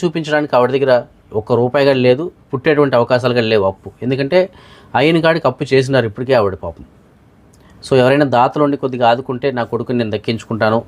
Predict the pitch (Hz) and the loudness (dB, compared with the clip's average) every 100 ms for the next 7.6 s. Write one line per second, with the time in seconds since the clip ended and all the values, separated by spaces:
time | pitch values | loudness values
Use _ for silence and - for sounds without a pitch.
0 | 107 107 110 113 107 104 101 110 98 98 | -2 2 2 2 2 2 0 -4 -2 -2
1 | 98 95 90 95 - - - - - 113 | -2 -6 -6 -8 -8 -16 -20 -20 -4 0
2 | 113 110 117 143 147 147 147 139 143 - | 0 2 2 4 4 2 -2 -2 -2 -4
3 | - 117 123 147 147 139 127 120 110 120 | -6 -2 0 -2 -4 -2 -2 -2 -4 -4
4 | 127 120 113 - 110 110 117 120 110 - | -2 -2 -2 -2 -2 -2 -2 -2 -2 -6
5 | - - - 104 104 107 131 135 135 131 | -20 -8 -2 0 0 0 0 0 -2 0
6 | 131 123 131 131 127 120 117 120 151 - | 0 0 0 0 2 0 2 0 -2 -4
7 | _ 110 113 117 113 | _ -2 0 2 2